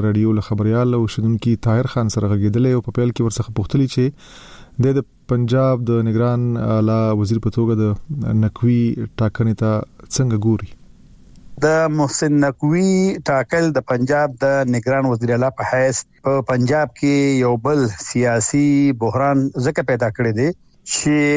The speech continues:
Speaker 2: اه، د تحریک انصاف مشر عمران خان په خپله او پخوانی، اه، اعلی وزیر، وزیر اعلی د پنجاب چودري پرویز الهي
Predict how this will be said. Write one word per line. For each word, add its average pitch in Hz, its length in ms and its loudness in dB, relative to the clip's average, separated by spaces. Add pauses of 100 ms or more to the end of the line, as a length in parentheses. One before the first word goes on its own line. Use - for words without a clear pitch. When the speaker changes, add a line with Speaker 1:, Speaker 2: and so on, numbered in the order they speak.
(160)
Speaker 2:
اه، 143 240 2 (120)
د 143 300 2
تحریک 135 320 0
انصاف 139 400 0
مشر 151 240 0
عمران 127 260 0
خان 151 240 0
په 127 120 -2
خپله 190 280 0 (320)
او 127 240 2
پخوانی، 143 640 0
اه، 135 420 -2
اعلی 135 180 0 (120)
وزیر، 123 360 0
وزیر 120 260 0
اعلی 135 180 0 (180)
د 127 240 0
پنجاب 127 400 -2
چودري 127 300 0 (420)
پرویز 123 320 0
الهي 139 460 0